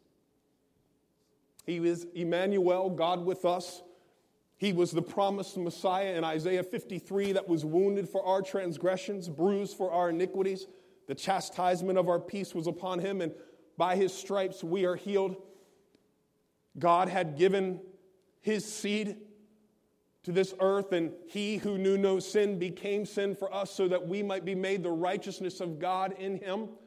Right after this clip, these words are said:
And no longer do we need a, a mediator between,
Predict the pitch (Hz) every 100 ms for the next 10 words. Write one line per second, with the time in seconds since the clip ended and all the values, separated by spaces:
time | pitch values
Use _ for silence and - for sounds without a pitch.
0 | - _ _ _ _ _ - 165 185 196
1 | 196 202 208 190 175 185 180 180 196 190
2 | - 175 170 170 165 160 165 165 180 208
3 | 208 196 196 196 202 - - - _ _
4 | _ _ 139 160 160 208 202